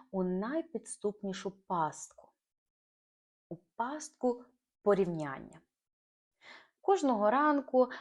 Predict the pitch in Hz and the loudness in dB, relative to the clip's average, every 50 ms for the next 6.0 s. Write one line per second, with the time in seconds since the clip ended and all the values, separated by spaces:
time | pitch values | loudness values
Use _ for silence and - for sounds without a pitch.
0 | - _ 240 262 247 226 - - 226 226 208 254 285 302 285 240 226 208 - - | -8 _ 2 2 2 2 0 0 -2 -2 0 0 0 0 0 0 -2 -4 -6 -10
1 | _ 247 294 320 311 - - - 214 196 185 190 190 185 185 269 294 294 294 277 | _ -2 0 0 0 -2 -6 -4 -4 -2 0 0 0 2 4 4 6 6 4 4
2 | 277 - - - _ _ 214 202 196 262 277 302 294 294 - 247 233 226 220 220 | 2 -4 -10 -20 _ _ -6 -2 0 0 0 0 -2 -2 -4 -2 -2 -2 -4 -4
3 | - - - 208 196 190 180 175 180 202 247 285 294 285 277 - - 208 190 185 | -6 -6 -2 0 0 0 0 -2 -2 -2 0 2 2 2 0 0 0 -2 -2 0
4 | 165 180 180 190 208 233 254 262 254 233 214 202 196 185 - - - 202 208 208 | 0 2 4 4 4 4 4 4 2 0 -2 -4 -6 -8 -10 -6 -4 -2 -2 -2
5 | 202 190 - - - 180 170 170 _ - 170 170 196 233 269 254 202 196 220 220 | -4 -6 -8 -10 -12 -12 -14 -12 _ -4 -4 -2 -2 -2 -2 -2 -2 -4 -6 -10